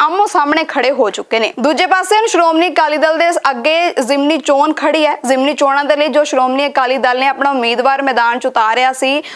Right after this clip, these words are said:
ਉਸ ਦੇ ਖਿਲਾਫ ਹੀ ਖੜਾ ਹੋ ਗਿਆ। ਜੀ ਹਾਂ, ਸ਼੍ਰੋਮਣੀ ਅਕਾਲੀ ਦਲ ਨੇ ਹੁਣ ਇੱਕ ਬਿਆਨ ਸਾਹਮਣੇ ਆਇਆ, ਜਿਸ 'ਚ ਉਹਨਾਂ ਨੇ ਕਿਹਾ ਕਿ ਉਹ ਸੁਰਜੀਤ ਕੌਰ ਦੀ ਹਮਾਇਤ ਨਾ ਕਰਦੇ ਹੋਏ ਹੁਣ ਬਸਪਾ ਦੇ ਉਮੀਦਵਾਰ ਦਾ ਸਮਰਥਨ ਕਰਨਗੇ।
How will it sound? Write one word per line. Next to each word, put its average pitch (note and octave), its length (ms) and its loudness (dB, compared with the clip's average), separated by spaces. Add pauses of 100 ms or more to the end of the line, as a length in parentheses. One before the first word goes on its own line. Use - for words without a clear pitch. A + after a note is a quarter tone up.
(100)
ਉਸ D#4 160 0
ਦੇ F#4+ 120 0
ਖਿਲਾਫ D4 440 0
ਹੀ E4+ 80 0
ਖੜਾ D4+ 260 2
ਹੋ A#3 180 0
ਗਿਆ। G3+ 120 0 (140)
ਜੀ C#4 140 -2
ਹਾਂ, D4 220 2
ਸ਼੍ਰੋਮਣੀ D4+ 420 0
ਅਕਾਲੀ C#4 280 0
ਦਲ C#4 200 2
ਨੇ D4+ 100 0
ਹੁਣ D4+ 160 0
ਇੱਕ C#4+ 120 0
ਬਿਆਨ A#3+ 320 0
ਸਾਹਮਣੇ C#4+ 360 0
ਆਇਆ, D4 100 0
ਜਿਸ C4 200 0
'ਚ C#4+ 80 -6
ਉਹਨਾਂ C#4 180 0
ਨੇ D4 100 0
ਕਿਹਾ B3+ 340 0 (280)
ਕਿ - 60 0
ਉਹ E4+ 80 2
ਸੁਰਜੀਤ D4+ 560 0
ਕੌਰ E4+ 340 2
ਦੀ F4 200 -2
ਹਮਾਇਤ D4 440 0
ਨਾ C#4 240 0
ਕਰਦੇ C#4 340 0
ਹੋਏ D4 180 2
ਹੁਣ E4 200 2
ਬਸਪਾ B3 560 -2
ਦੇ E4+ 140 2
ਉਮੀਦਵਾਰ C#4 500 0
ਦਾ C#4+ 120 0
ਸਮਰਥਨ B3 520 -2
ਕਰਨਗੇ। G#3 480 -2